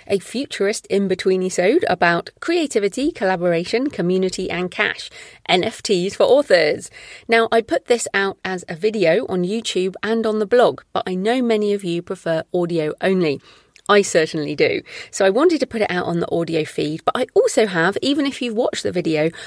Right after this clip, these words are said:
I've got an extra section up front, a little update. Because, as I mentioned on this week's show, I minted my first N F T on OpenSea. And it sold immediately, so I minted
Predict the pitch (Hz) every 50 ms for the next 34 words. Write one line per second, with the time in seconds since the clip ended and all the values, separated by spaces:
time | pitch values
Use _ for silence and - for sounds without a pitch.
0 | - - - - - - - - 196 196 - - 262 - - - - 220 214 -
1 | - 185 - - - - 175 160 160 - - 175 - - - - 170 160 165 180
2 | - - - - - - - - 190 208 202 202 202 - - 311 - - - -
3 | 151 - - - - - - _ _ _ _ _ - 277 - - 202 147 - -
4 | - - - _ - 208 - 208 180 180 170 156 165 - - 208 190 220 269 349
5 | 359 - - 185 180 170 165 160 156 - - 185 196 - - 180 175 - - -
6 | - 220 214 180 180 - - - - - - - 285 392 403 311 247 240 233 262
7 | 247 - 226 208 220 220 - - 175 185 196 - - - - 190 214 196 175 -
8 | - - 320 330 277 240 - - - 226 240 233 - - 196 202 190 - 214 196
9 | 190 - - 202 180 143 117 - - - - - - - - - _ _ 190 190
10 | 185 185 180 - - - 180 170 165 160 - - 175 196 220 240 233 226 214 -
11 | 196 208 208 196 - - - 294 285 285 294 269 247 240 240 233 - 247 233 -